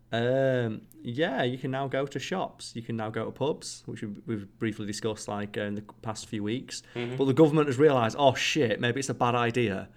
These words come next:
Speaker 1: if we just let people go wherever the fuck they want."
Speaker 2: Yep.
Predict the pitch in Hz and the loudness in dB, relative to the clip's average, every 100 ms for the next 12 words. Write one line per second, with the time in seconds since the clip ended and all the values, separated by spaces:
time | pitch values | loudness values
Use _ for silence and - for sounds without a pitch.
0 | - - - 117 120 120 120 113 - 120 | -20 -20 -6 -2 0 2 4 2 2 0
1 | 110 113 110 107 107 110 - 120 113 107 | 0 0 2 0 0 -4 -2 -2 0 2
2 | 110 123 175 - - - 120 | 2 2 0 -10 -18 0 2